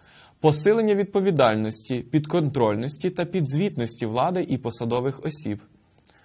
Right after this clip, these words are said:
запобігання зловживанням та корупції через методи громадського контролю, об'єднання громадян для вирішення суспільних проблем та порозуміння щодо напрямків їх вирішення,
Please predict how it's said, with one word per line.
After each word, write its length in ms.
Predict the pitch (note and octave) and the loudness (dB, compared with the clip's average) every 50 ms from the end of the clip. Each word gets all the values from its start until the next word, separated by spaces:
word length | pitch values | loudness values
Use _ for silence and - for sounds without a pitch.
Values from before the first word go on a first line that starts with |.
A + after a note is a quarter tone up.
| _ _ _ - | _ _ _ -4
запобігання 680 | A2+ B2 B2 - C#3+ B2+ C3 B2 B2+ B2 B2 B2 A#2 | -2 -2 0 2 2 4 4 2 2 0 0 0 0
зловживанням 840 | A2 A#2+ B2+ A#2+ A2 G#2+ B2 B2 A2+ B2 A#2 A2 A2 A2 G#2+ A2 G#2 - - - - _ _ | 0 2 2 2 2 0 0 0 0 0 0 0 0 -2 -4 -6 -8 -12 -18 -20 -20 _ _
та 120 | - B2+ A#2+ | -6 -6 -4
корупції 680 | B2 B2+ A#2+ B2+ D#3+ A3 D3 - - - A2+ G#2 G#2+ - - - - _ _ _ | -2 0 2 2 2 2 0 -4 -4 -2 -2 -2 -4 -8 -16 -20 -20 _ _ _
через 400 | - - E3 D3+ C#3+ C3+ A#2+ A#2+ | 0 2 4 4 4 2 2 0
методи 440 | C3 D3+ F3+ - - D#3+ C3+ B2 A#2 | 0 -2 -2 -2 -2 -2 -2 -2 -2
громадського 480 | A2 A#2+ A2 A2+ A2 - - C#3 C#3+ | -2 -4 -4 -6 -6 -4 -2 -2 -2
контролю, 480 | C#3 C3 A#2 G#2+ - G#2 G2 G2 G2 F#2+ A2+ - _ _ _ _ _ _ _ _ _ _ _ _ _ _ _ _ - | -2 -4 -6 -4 -4 -6 -6 -6 -6 -8 -12 -16 _ _ _ _ _ _ _ _ _ _ _ _ _ _ _ _ -2
об'єднання 640 | C3 B2 A2 A#2+ B2 D3 C#3+ B2+ B2+ B2 A#2 A2+ | 0 0 2 2 4 4 4 4 2 -2 -4 -4
громадян 540 | A#2 A2+ A#2+ A#2 A2+ A#2 G#2 C#3 F3+ G3+ G3 - - - - _ _ - | -4 -4 -4 -2 -2 -2 0 0 -2 -2 -4 -8 -14 -20 -20 _ _ -4
для 200 | B2+ C3 F3 F#3+ | 0 2 2 4
вирішення 480 | F#3+ A3 A3 G#3 G#3 G#3 G#3 F#3+ F#3+ F3 | 4 4 4 2 2 0 -2 -2 -2 -4
суспільних 520 | - F3+ D3 - - F3 E3 D3+ C#3+ D3 | -4 -6 -6 -4 -2 0 0 0 0 0
проблем 520 | - B2+ A#2 G2+ G#2+ A2+ B2 - A3+ C#4 - - - - _ _ | -2 -2 -2 0 0 0 0 -2 -4 -8 -12 -16 -20 -20 _ _
та 140 | - D#3 | -2 0
порозуміння 600 | D3+ D#3 D3+ C#3+ C3 B2 C3 C3+ D#3+ G3 G3+ F3+ D3+ | 2 2 2 2 2 2 0 0 2 2 0 0 -2
щодо 240 | - - B2+ A#2+ B2 | -2 -2 -2 -2 -2
напрямків 520 | B2 B2+ C#3+ D3 D#3 C#3 A#2+ - A#2+ A2 | -2 -2 -2 -2 -4 -4 -4 -4 -2 -2
їх 180 | A2 G#2+ - - | -2 -4 -4 -4
вирішення, 520 | G#2 G#2 G2+ G2+ - - G2 F#2+ F#2+ | -4 -4 -4 -6 -8 -10 -10 -12 -12